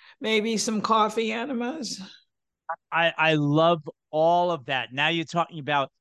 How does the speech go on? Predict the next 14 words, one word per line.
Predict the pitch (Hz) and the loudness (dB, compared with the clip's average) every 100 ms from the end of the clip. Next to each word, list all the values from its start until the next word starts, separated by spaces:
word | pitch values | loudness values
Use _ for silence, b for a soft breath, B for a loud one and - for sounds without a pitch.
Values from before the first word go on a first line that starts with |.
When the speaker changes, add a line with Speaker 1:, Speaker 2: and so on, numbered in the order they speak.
| _ _ _ - | _ _ _ -6
Speaker 2:
more | 160 175 170 | 0 2 2
the | 139 151 | 0 -2
advanced | 117 120 151 160 165 - - | -4 -4 -2 0 -2 -8 -4
therapies. | 165 165 156 165 165 123 | 0 2 0 -4 -6 -2
That's | 175 175 | -2 0
all | 202 190 175 - | 0 0 -2 -4
good, | 180 185 143 | -2 -2 -2
but | 160 | -8
now | 143 147 160 | -4 -2 -2
we're | 165 | -4
speaking | 160 - - - 165 - 165 160 143 | -6 -10 -12 -4 -4 -2 -2 -2 -6
to | - 165 160 156 - | -4 0 2 2 0
a | 143 | -4
very | 120 110 156 147 143 127 | -4 -2 0 0 0 -4